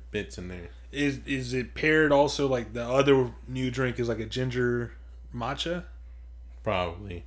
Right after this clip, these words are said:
Speaker 2: Like a green drink and
Speaker 1: I'm
Speaker 2: another
Speaker 1: just
Speaker 2: drink?
Speaker 1: somebody, when I see something I read, I order it.
Speaker 2: I had one in Hawaii, and it was ginger and pineapple. Shit was fucking delicious, dude.
Speaker 1: The, the drink was, like, yellow, right?
Speaker 2: Yeah.
Speaker 1: Yeah,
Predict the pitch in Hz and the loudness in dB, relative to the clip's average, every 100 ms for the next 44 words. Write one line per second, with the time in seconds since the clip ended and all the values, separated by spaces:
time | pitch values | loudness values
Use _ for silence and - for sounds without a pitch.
0 | 127 117 107 - 120 127 123 127 123 113 | -10 -10 -10 -8 -6 -6 -2 -2 -2 0
1 | 123 151 - 151 143 131 113 117 113 123 | 2 2 2 2 4 4 4 0 -2 -4
2 | 135 120 113 107 104 98 98 92 87 85 | -2 0 0 0 0 -2 -4 -6 -6 -8
3 | 85 78 82 - 151 202 196 170 131 131 | -8 -10 -10 0 4 6 6 4 4 4
4 | 120 104 - - - 123 117 117 - - | 2 -4 -10 -16 -12 -10 -10 -12 -14 -12
5 | - 143 135 120 151 143 151 139 - 120 | -4 -2 -2 2 2 2 0 -2 -8 -6
6 | 139 131 120 - 107 - 120 - - 143 | -2 -2 -2 -4 -6 -4 -6 -10 -8 -6
7 | 123 117 117 113 113 - - - 104 110 | -6 -8 -8 -8 -8 -10 -10 -6 0 0
8 | - 113 98 117 123 104 95 95 120 107 | 2 0 2 0 0 -2 -2 0 0 0
9 | 101 117 160 - 101 104 90 | 0 2 2 -2 -2 0 0